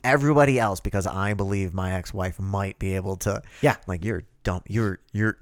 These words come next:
Speaker 1: you sh-, are not allowed in the military anymore.
Speaker 2: Well,
Speaker 1: You are
Speaker 2: n-
Speaker 1: stripped of all power. 'Cause that's
Speaker 2: Absolutely.
Speaker 1: stupid.
Speaker 2: Are you kidding me?
Speaker 1: You
Speaker 2: If
Speaker 1: assholes.
Speaker 2: anybody lived, but, and, and then, like, that wasn't talked about at all. Like, the, the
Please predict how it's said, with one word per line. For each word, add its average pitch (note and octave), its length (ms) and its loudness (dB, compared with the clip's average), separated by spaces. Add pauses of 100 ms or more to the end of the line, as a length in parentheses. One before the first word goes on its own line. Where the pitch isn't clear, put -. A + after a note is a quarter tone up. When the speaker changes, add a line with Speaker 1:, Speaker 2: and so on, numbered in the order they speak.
Speaker 1:
you C3 240 4
sh-, - 160 -4
are A2+ 120 4
not A#2 220 4
allowed A2+ 220 4
in G2+ 60 -4
the G2+ 80 -4
military G2 420 -4
anymore. F2+ 380 -8
Speaker 2:
Well, C#3+ 240 8
Speaker 1:
You A#2+ 100 4
are G#2 400 2 (100)
Speaker 2:
n- A#2 80 -8
Speaker 1:
stripped B2+ 640 2
of A2+ 100 4
all A2+ 520 6
power. F#2 380 0
'Cause - 40 -10
that's C#3+ 360 6
Speaker 2:
Absolutely. C#3+ 560 6
Speaker 1:
stupid. F2+ 180 -4
Speaker 2:
Are - 20 -2
you A#2+ 160 -2
kidding D#3+ 320 2
me? F#3 220 2
Speaker 1:
You G2+ 420 0
Speaker 2:
If C3 100 2
Speaker 1:
assholes. E2 320 -4
Speaker 2:
anybody C3 380 2
lived, C#3+ 260 4 (160)
but, A3+ 220 4
and, F3 180 4
and E3 160 6
then, D#3+ 160 6
like, D3 200 4
that C#3 180 6
wasn't C#3 240 4
talked C3 200 4
about G#2+ 100 0
at A2 80 0
all. A#2+ 120 6
Like, G2+ 140 -4
the, C3 120 2
the B2+ 240 2